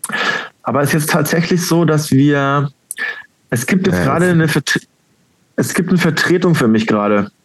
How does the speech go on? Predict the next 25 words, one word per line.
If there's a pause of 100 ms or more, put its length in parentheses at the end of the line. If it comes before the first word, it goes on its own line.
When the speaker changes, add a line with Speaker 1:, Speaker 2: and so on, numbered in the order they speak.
(140)
Speaker 2:
Ah,
okay.
Speaker 1:
Also
wir
haben
jetzt
einen
Schlagzeuger
in
Holland
gefunden,
den, (100)
den
kenn
ich
auch,
der
ist
voll (120)
cool,
der
ist
auch
richtig
gut.